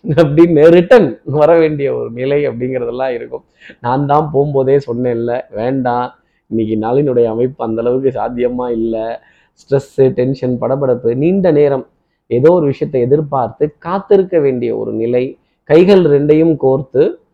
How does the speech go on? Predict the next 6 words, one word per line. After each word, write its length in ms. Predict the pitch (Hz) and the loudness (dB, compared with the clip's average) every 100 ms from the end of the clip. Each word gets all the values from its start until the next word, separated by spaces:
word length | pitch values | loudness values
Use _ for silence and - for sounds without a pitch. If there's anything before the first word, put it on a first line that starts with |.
| _ _ | _ _
அஹ், 80 | 123 | 0
உள்ளிருப்பு 560 | 127 170 202 190 165 131 | 2 6 6 6 2 2
போராட்டம், 600 | 135 143 135 135 151 139 | 2 2 2 0 0 2
வெளியிருப்பு 520 | 156 190 180 170 139 | 2 4 2 0 -2
போராட்டம் 640 | 123 135 135 131 131 139 - | -2 0 -2 -4 -6 -8 -10
இப்படின்னு 520 | 113 123 135 131 165 | -12 -6 -4 -4 -6